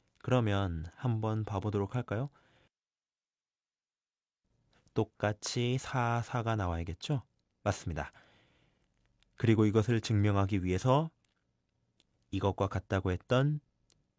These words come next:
피티 원과 피티 투의 합, 디버깅을 걸어서 타고 들어가 보도록 하겠습니다. 만약에 타고 들어간 연산이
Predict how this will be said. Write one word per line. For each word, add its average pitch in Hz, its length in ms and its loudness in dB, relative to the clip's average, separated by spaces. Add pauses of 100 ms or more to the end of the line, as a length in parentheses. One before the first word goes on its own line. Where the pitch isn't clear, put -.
피티 113 320 -2
원과 101 580 2 (340)
피티 127 360 -4
투의 143 420 -2 (840)
합, 101 240 -2 (2000)
디버깅을 95 560 0
걸어서 127 540 -2 (160)
타고 107 300 -4
들어가 92 320 -2
보도록 85 400 -6
하겠습니다. 80 580 -8 (2250)
만약에 107 520 0
타고 120 260 -2
들어간 107 440 -4
연산이 98 720 0